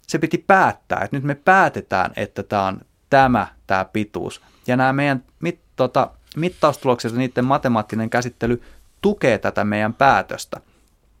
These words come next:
Mutta siinä on aina se elementti, että mittauksissa tapahtuu virheitä, tilastollisuus toimii sillä lailla, että sieltä haetaan sitä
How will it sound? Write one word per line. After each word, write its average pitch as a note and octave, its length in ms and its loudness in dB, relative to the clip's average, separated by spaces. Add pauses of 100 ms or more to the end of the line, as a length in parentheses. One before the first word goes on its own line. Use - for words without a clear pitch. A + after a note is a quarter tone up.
(340)
Mutta E3+ 540 0 (640)
siinä D3 260 -2
on D3+ 80 -4
aina E3 280 2
se C#3 180 -2
elementti, G#2+ 840 0 (920)
että A2 400 0 (1000)
mittauksissa A2 460 -6
tapahtuu G#2 400 -4
virheitä, A#2 580 2 (560)
tilastollisuus A2+ 920 0
toimii A2 500 0
sillä G#2 380 0
lailla, G2 400 0 (340)
että - 180 -6
sieltä G#2 240 -2
haetaan F#2+ 640 2
sitä F#2 340 -4